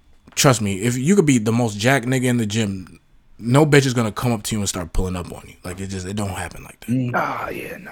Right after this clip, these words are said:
Speaker 2: that's not a, it's not a common thing. Not, a co-, I mean, I will say it. Poss-, there are
Speaker 1: I mean, it
Speaker 2: possibilities
Speaker 1: could
Speaker 2: of it happening,
Speaker 1: happen, but it's not.
Speaker 2: but
Speaker 1: You
Speaker 2: it's,
Speaker 1: still gotta
Speaker 2: it's
Speaker 1: do the
Speaker 2: not a,
Speaker 1: work, nigga.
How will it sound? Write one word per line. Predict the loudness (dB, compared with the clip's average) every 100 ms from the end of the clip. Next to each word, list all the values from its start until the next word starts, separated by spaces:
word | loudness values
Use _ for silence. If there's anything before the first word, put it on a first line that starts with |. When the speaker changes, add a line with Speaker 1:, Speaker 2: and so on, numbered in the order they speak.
| -14
Speaker 2:
that's | -12 -8
not | -8 -10
a, | -14 -18
it's | -12
not | -10 -10
a |
common | -10 -8 -8 -10
thing. | -14 -16 -16 _
Not, | -4 -2 -4 -6
a |
co-, | -6
I | -2
mean, | 0 2
I | 2
will | 0
say | -2 -2
it. | -2 -2 0
Poss-, | 2 2 -4 -16 -20 -20 -20 -20 0
there | 4 4
are | 4 2 4 6
Speaker 1:
I |
mean, | 6 6
it |
Speaker 2:
possibilities |
Speaker 1:
could | 2 0
Speaker 2:
of |
it |
happening, | 2 4 4 2
Speaker 1:
happen, | -2 -4
but | -2
it's | -2
not. | 0 0 2
Speaker 2:
but | 2 2
Speaker 1:
You | 4
Speaker 2:
it's, | 4
Speaker 1:
still | 6 6
gotta | 6 4
Speaker 2:
it's |
Speaker 1:
do | 2
the |
Speaker 2:
not | 2 0
a, |
Speaker 1:
work, | -4 -6
nigga. | -10 -10